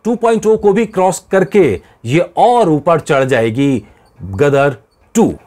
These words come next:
अब जैसा कि हमने कहा कि ये फिल्म टैक्स फ्री होनी चाहिए कि नहीं होनी चाहिए, सवाल हमने आपसे पूछा था। हमारे हिसाब से इस फिल्म को टैक्स फ्री होना चाहिए।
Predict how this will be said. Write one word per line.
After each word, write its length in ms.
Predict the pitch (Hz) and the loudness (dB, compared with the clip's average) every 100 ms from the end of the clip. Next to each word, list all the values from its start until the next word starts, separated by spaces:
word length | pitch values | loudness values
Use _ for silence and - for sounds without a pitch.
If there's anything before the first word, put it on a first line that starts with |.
| - - | -10 0
अब 200 | 233 233 | 2 2
जैसा 280 | 226 214 220 | 0 0 0
कि 120 | 196 | 0
हमने 280 | 185 190 185 | 0 0 0
कहा 300 | 165 180 180 | 0 2 0
कि 160 | - | 0
ये 60 | 180 | 0
फिल्म 220 | 175 185 | 0 -2
टैक्स 260 | 180 175 - | -2 -4 -2
फ्री 120 | 185 | -2
होनी 260 | 160 190 | 0 0
चाहिए 280 | 196 160 185 | 0 2 2
कि 120 | 190 | 2
नहीं 180 | 175 180 | 2 2
होनी 200 | 170 175 | 2 2
चाहिए, 340 | 175 165 170 165 | 2 2 2 2
सवाल 360 | 165 170 208 | 2 2 2
हमने 200 | 175 175 | 2 0
आपसे 220 | 185 - | 0 0
पूछा 300 | 175 165 165 | -2 0 -2
था। 240 | 156 139 - - - - | 0 -2 -4 -12 -20 -4
हमारे 280 | 165 226 262 | 0 2 2
हिसाब 260 | 214 202 208 | 2 0 0
से 140 | 226 | 0
इस 120 | 208 | 0
फिल्म 140 | 190 180 | 0 0
को 100 | 185 | 0
टैक्स 280 | 185 165 | -2 -4
फ्री 120 | - 170 | -4 -4
होना 240 | 139 120 | -2 -4
चाहिए। 320 | 104 87 85 | -8 -10 -14